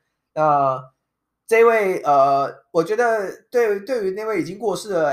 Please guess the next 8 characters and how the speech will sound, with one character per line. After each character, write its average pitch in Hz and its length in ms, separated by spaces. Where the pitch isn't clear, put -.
呃， 139 240
Chadwick 190 500
Boseman 170 440
来 123 180
说， 143 560
我 139 100
相 202 160
信 226 240